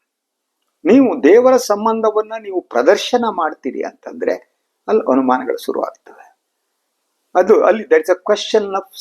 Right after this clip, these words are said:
salability ಅಂತ, ಮಾರಾಟದ ಪ್ರಶ್ನೆ. ನಾನು, ನನಗೆ ಬೇಸರ ದುಃಖ ಆದ್ರೆ ನಾನು ರೂಮಲ್ಲಿ ಕೂತ್ಕೋತೀನಿ, ಒಬ್ಬನೇ ಕೂತಿರ್ತೀನಿ.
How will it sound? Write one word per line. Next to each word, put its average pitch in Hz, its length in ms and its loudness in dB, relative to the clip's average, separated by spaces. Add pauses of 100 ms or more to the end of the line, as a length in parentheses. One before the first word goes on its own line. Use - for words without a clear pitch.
salability 147 800 -2
ಅಂತ, - 200 -18 (840)
ಮಾರಾಟದ 135 580 0
ಪ್ರಶ್ನೆ. - 640 -20 (520)
ನಾನು, 226 640 2
ನನಗೆ 196 280 0
ಬೇಸರ 196 520 0
ದುಃಖ 170 240 -4
ಆದ್ರೆ 208 200 -4
ನಾನು 202 140 -10
ರೂಮಲ್ಲಿ 175 340 -10
ಕೂತ್ಕೋತೀನಿ, - 580 -20 (720)
ಒಬ್ಬನೇ 208 260 0
ಕೂತಿರ್ತೀನಿ. - 760 -14